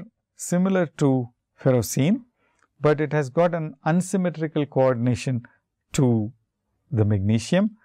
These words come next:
On one side, the ring has got a long metal carbon bond, that's about two point three angstroms, and on the other side, it is only one point three nine angstroms.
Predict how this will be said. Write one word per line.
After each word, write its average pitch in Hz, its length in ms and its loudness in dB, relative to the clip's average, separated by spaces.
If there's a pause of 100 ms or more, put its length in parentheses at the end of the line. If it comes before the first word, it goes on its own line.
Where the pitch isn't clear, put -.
(460)
On 143 200 2
one 190 240 2
side, 170 480 0 (260)
the 139 180 2
ring 151 460 -2
has 131 200 -2
got 131 340 0 (180)
a 165 80 -2
long 127 520 0 (360)
metal 131 260 2
carbon 107 460 0
bond, 135 380 2 (380)
that's 135 200 -4
about 117 300 0
two 185 120 0
point 156 340 0
three 214 160 0
angstroms, 143 680 -2 (720)
and 131 240 2
on 131 100 2
the 123 80 0
other 151 320 0
side, 139 380 -2 (360)
it 127 140 -6
is 131 240 -4
only 123 180 0
one 117 240 2
point 113 380 -2
three 120 140 -2
nine 104 240 0
angstroms. 98 600 -10